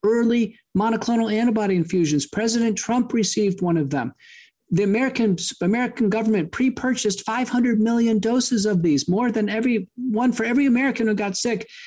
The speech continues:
And to this day, they're being hidden. There's no public so-, uh, service information announcements on this. Uh, there's no one eight hundred number hotlines.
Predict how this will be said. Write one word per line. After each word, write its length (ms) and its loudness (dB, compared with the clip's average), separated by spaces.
And 140 0
to 140 2
this 240 0
day, 200 0
they're 120 2
being 300 2
hidden. 480 2
There's 200 0
no 220 2
public 380 0
so-, 180 -2
uh, 480 -2
service 380 -2
information 560 0
announcements 560 -2
on 160 0
this. 240 -2
Uh, 120 0
there's 200 0
no 160 2
one 240 2
eight 160 2
hundred 220 2
number 200 0
hotlines. 640 -2